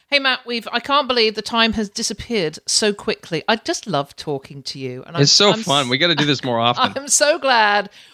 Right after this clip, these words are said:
Speaker 1: we, we got together again at N W V R P because it, it sort of rekindled a, a, a relationship. And I'm, I'm so glad we're back in touch again.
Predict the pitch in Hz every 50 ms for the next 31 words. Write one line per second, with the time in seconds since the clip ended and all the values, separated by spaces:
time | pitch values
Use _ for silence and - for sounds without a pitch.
0 | _ _ - 220 226 220 220 214 214 202 - 208 214 190 233 220 - - - 220
1 | 190 202 190 190 185 185 180 - - 185 170 185 196 185 180 175 170 170 170 170
2 | 165 - _ _ _ _ _ _ - 180 170 165 - _ - 185 170 170 170 165
3 | - - 175 160 165 165 160 156 165 160 147 135 143 - - 160 139 131 151 143
4 | - 175 160 160 - 208 190 - - - 208 190 - 269 262 233 214 220 220 -
5 | - 233 208 202 196 196 185 185 180 - - - 190 180 170 - - 175 185 -
6 | _ _ _ - 185 185 190 190 208 247 - 233 220 - 160 - - - 180 196
7 | 196 196 202 202 202 202 - - - 208 208 202 202 - _ _ - - - -
8 | 226 202 208 208 208 214 208 185 165 151 143 151 156 180 180 190 180 175 180 175
9 | - - 170 170 - - - - 170 143 139 113